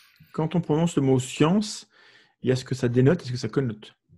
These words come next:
Donc les gens, euh, on dit science, ils entendent technologie, ils entendent, euh... Euh, le vaccin contre,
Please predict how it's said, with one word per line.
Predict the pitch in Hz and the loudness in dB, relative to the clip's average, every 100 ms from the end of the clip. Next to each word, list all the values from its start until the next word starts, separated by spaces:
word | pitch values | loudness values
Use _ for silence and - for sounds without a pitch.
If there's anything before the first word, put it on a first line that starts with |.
| - _ _ _ _ _ _ _ - | -20 _ _ _ _ _ _ _ -10
Donc | 107 | -6
les | 120 | -4
gens, | 117 139 170 170 - | 0 0 -2 -6 -6
euh, | 117 - | -6 -4
on | |
dit | 120 117 | -6 -6
science, | - 139 170 123 | -4 -2 -2 -4
ils | 110 | -8
entendent | 104 123 143 131 | -4 -2 -2 -6
technologie, | 110 123 110 107 120 208 - _ _ _ _ _ - | -8 -4 -4 -2 -2 -4 -10 _ _ _ _ _ -12
ils | 131 | -10
entendent, | 107 110 120 110 | -8 -4 -4 -2
euh... | 104 104 104 104 101 _ _ - | -2 -2 -4 -6 -12 _ _ -8
Euh, | 110 107 104 104 101 107 | -4 -2 -2 -2 -4 -6
le | - | -8
vaccin | 110 110 - - 110 | -6 -6 -6 -6 -6
contre, | 110 104 - 110 107 104 | -8 -8 -6 -4 -2 -4